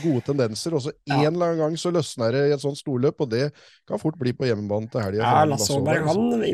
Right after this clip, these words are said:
Speaker 2: imponerte fælt i fjor, og så har vi jo Guttorm Lindefjell er jo her da, påmeldt med boble. Sikkert ikke noe dårlig boble Lindefjell kommer med. Vi har jo, eh, min mann fra Uvdal, eh, Anders Angeltvedt, som er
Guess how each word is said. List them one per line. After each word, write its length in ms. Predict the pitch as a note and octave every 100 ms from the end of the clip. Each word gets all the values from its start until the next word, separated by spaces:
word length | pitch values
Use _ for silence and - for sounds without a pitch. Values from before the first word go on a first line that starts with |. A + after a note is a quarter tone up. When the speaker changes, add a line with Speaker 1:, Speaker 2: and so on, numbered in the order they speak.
| C#3+
Speaker 2:
imponerte 400 | C3+ C3+ C#3+ F3+
fælt 300 | C#3 B2+ D3+
i 20 |
fjor, 220 | D3+ E3+
og 80 | D#3
så 140 | E3
har 80 | C3+
vi 80 | C#3
jo 120 | F3 - - - - _ _ _ _ _ _ _
Guttorm 360 | - E3+ D#3 D#3+
Lindefjell 540 | D#3 C3+ B2+ F3 G3 G3
er 140 | G3
jo 20 |
her 140 | G3 A#3
da, 40 | G#3
påmeldt 320 | - F3 F3 F#3
med 120 | E3+
boble. 320 | D#3+ C#3+ G#3
Sikkert 300 | - E3+ D#3 E3+
ikke 120 | F3
noe 160 | F3 F3
dårlig 240 | D#3+ D#3 D#3+
boble 320 | D3 C#3+ D#3
Lindefjell 400 | D#3 C3 D3 D#3+ D3+
kommer 220 | D#3+ E3 E3+
med. 240 | F#3+ G3 D#3+
Vi 80 |
har 220 | D#3+ D3 D#3
jo, 140 | D#3 D#3 D#3 D#3
eh, 100 | D3+ C#3+ _ _ _ _ _ D3+
min 260 | D3 E3+
mann 220 | D#3+ E3 F#3
fra 140 | F#3+
Uvdal, 500 | F3+ D3 B2+ D3+ F#3
eh, 760 | F3 E3+ E3 D#3+ D3+ - D3 D3+
Anders 320 | D3 D3 -
Angeltvedt, 640 | D#3 D3 F#3+ G#3 A#3 A#3+ -
som 220 | - F#3
er 180 | D3